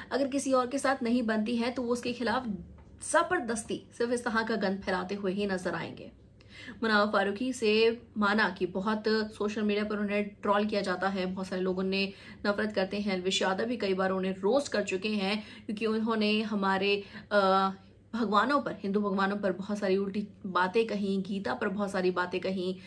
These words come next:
और भी, अ, बहुत ही कल्चर से रिलेटेड, रिलीजन से रिलेटेड वो बात करते हुए नजर आते हैं। लेकिन सिर्फ उन्होंने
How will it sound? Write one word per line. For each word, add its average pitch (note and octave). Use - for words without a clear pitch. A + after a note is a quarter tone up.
और C4+
भी, D4
अ, G3+
बहुत A#3
ही A3
कल्चर A#3
से C4
रिलेटेड, G#3+
रिलीजन G#3+
से A#3
रिलेटेड G3
वो G#3
बात F#3
करते F#3+
हुए G3
नजर F3+
आते F3
हैं। G#3
लेकिन G#3
सिर्फ B3+
उन्होंने B3+